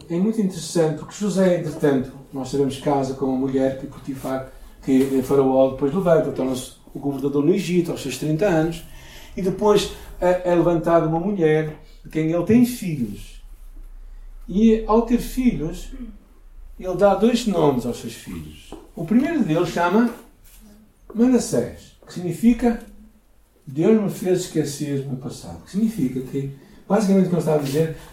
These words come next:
"Eu estou em paz com o meu passado. Eu resolvi o meu passado.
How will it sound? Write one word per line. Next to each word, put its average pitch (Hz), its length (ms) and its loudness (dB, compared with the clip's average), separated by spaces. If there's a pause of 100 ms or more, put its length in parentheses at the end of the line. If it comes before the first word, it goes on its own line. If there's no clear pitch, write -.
(140)
"Eu 190 300 0
estou 196 180 -4
em 196 120 4
paz 160 300 0
com - 80 -12
o - 20 -10
meu - 100 -10
passado. 247 380 -10 (720)
Eu 170 100 0
resolvi 175 600 2 (240)
o 110 40 -12
meu 101 60 -10
passado. 95 400 -14